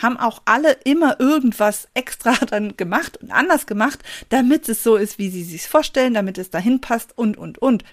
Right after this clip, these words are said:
Diese Musterhäuser sind halt eine schöne, da kann man sich mal Ideen holen, aber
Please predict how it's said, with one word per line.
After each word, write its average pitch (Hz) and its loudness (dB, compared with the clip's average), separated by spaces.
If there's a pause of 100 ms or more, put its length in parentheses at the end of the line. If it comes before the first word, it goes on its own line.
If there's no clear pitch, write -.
(120)
Diese 190 -2
Musterhäuser 220 0 (240)
sind 254 2
halt 214 2
eine 202 -6
schöne, 190 -2 (500)
da 190 -6
kann 196 -6
man 196 -4
sich 180 -10
mal 180 -2
Ideen 247 2
holen, 170 -2
aber 190 -2